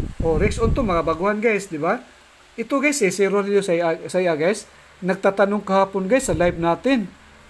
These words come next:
na wala daw kuno makagawas. Pero nandito guys, eh, hindi niya binisita. Sala-, sayang talaga guys, no? Kung mga yung malagay mong assign combination ako, see to it na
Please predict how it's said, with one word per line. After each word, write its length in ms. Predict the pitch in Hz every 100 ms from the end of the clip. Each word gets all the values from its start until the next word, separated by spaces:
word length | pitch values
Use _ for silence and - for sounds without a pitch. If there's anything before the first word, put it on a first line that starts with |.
| -
na 80 | 165
wala 320 | 170 185 190
daw 160 | 180 180
kuno 240 | 170 175
makagawas. 800 | 170 170 147 160 220 254 - - - - - - -
Pero 240 | 180 202 202 -
nandito 480 | 170 165 185 190 208
guys, 160 | 262 277
eh, 80 | 185
hindi 200 | 165 170
niya 160 | 175
binisita. 680 | 156 160 151 156 147 254 269 - - - - - - -
Sala-, 400 | - 160 170 190
sayang 360 | 185 180 196 196
talaga 280 | 196 196
guys, 200 | 185 180
no? 160 | 226 330 - - - - - - - - -
Kung 160 | 190 202
mga 280 | 220 262 254
yung 120 | 233
malagay 240 | 233 226
mong 160 | 220 208
assign 360 | 196 214 208
combination 520 | 202 196 180 185 185 185
ako, 200 | 180 165
see 120 | 254
to 120 | 247
it 160 | 214 208
na 240 | 180 175